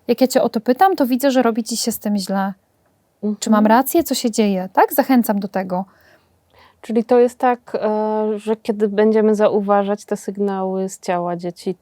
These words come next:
Speaker 2: i je im nazywać, to im, trochę ich nauczymy rozpoznawania granic i że to jest właśnie taki sygnał, na który warto zwracać uwagę?
Speaker 1: Tak, zdecydowanie tak. Dlatego, że jak pomyślimy sobie potem o dzieciach szkolnych, czyli myślimy sobie o tym,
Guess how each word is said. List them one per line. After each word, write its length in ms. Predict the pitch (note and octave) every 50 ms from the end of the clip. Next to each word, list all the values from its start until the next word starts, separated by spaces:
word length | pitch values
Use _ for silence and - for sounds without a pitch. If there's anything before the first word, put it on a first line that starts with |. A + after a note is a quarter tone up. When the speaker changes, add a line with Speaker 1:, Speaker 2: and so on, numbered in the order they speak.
| _ _ _
Speaker 2:
i 300 | - - F#3+ F#3 F#3 F3+
je 180 | F3+ F3+ F3+ F3+
im 200 | - F#3+ F3+ F3+
nazywać, 460 | F3+ F3 F3 F#3 F3+ F#3+ G3 - -
to 120 | - F#3+
im, 180 | - - G3 - _ - -
trochę 340 | - G3+ F#3+ F#3 G3+ G3
ich 300 | - - F#3+ - - _
nauczymy 840 | G3+ F#3+ - - - - - F#3 F3+ F3+ F3+ F3+ F3+ F3+ F3+ F3 F3+ F#3
rozpoznawania 680 | F3+ F3 - _ - F3 F#3+ F3+ F3 F3+ F3+ F3 F3+ F3
granic 440 | E3+ F3+ F3+ G3 B3 D#4 F4+ E4+ -
i 80 | A3+
że 120 | G3+ G3+ F#3+
to 140 | - G3 F#3+
jest 120 | F#3 F#3
właśnie 260 | F#3+ F#3 - - F#3+
taki 220 | - G3 - G3+ F#3+
sygnał, 340 | - G3+ F3+ F#3+ F#3 F#3
na 100 | F#3 F#3 F3+
który 200 | _ - - F#3
warto 280 | F#3+ F#3 - - F#3+
zwracać 380 | F3+ F#3+ F#3 F3+ - F#3+ - -
uwagę? 300 | F#3+ F#3+ G3+ G#3 - D#4 G4+ - _ _ -
Speaker 1:
Tak, 200 | - B3+ G3 G#3+
zdecydowanie 540 | G3+ A3+ A3 - A#3+ B3+ B3 C#4 C4+ C#4 C4+
tak. 220 | C4 A#3+ G#3+ G#3+
Dlatego, 300 | G#3+ A3+ - C4+ B3+ C4+
że 100 | A#3+ C4+
jak 80 | C4 C4
pomyślimy 420 | C4 B3 B3+ - - D#4 D4+ C#4+
sobie 200 | - B3+ B3+ B3+
potem 260 | B3+ C#4 D4 C4 B3+
o 60 | -
dzieciach 320 | G#3+ A#3+ A3+ - A#3 - -
szkolnych, 580 | - - - G#4+ D#4 A3+ G#3 G3+ G#3 - - _ _ - - - - _ _
czyli 160 | - A#3+ A#3 A#3+
myślimy 300 | A#3+ - - C4 C4 B3+
sobie 240 | - A3+ A3 B3
o 100 | - C4
tym, 300 | - - B3+ A#3+ A#3+ A#3+